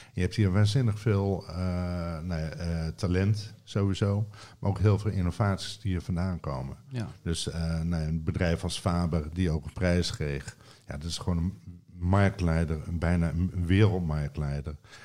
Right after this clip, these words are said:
Speaker 1: Net als dat, eh, eh, nou ja, bedrijf als ProLight uit, eh, Leek, die inderdaad over de hele wereld trussen. Ehm, dat, dat is ook een soort van, eh, marktleider.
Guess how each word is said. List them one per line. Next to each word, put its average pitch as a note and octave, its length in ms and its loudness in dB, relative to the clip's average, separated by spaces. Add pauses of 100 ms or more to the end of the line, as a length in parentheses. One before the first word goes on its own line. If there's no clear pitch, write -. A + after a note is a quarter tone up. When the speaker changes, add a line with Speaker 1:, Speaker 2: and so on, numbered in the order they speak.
(120)
Speaker 1:
Net F2 160 0
als E2 200 0
dat, D#2+ 280 -2
eh, D#2 340 -2 (320)
eh, D2+ 60 -4
nou D2+ 180 -2
ja, C#2+ 100 -4 (280)
bedrijf D#2 320 -4
als - 160 -10
ProLight D2+ 640 -2
uit, D2+ 420 -6
eh, D#2 140 -10
Leek, D#2+ 440 -2 (360)
die F2 200 -4
inderdaad E2 460 -2
over D#2+ 200 -4
de E2+ 80 2
hele E2+ 280 2
wereld E2 320 -2
trussen. F#2+ 480 2 (480)
Ehm, E2+ 840 0 (480)
dat, E2 280 -10
dat E2 120 -2
is - 120 -6
ook E2+ 180 -6
een E2+ 60 -6
soort F2 280 -4
van, E2+ 280 -6
eh, E2 120 -4
marktleider. D#2+ 840 -2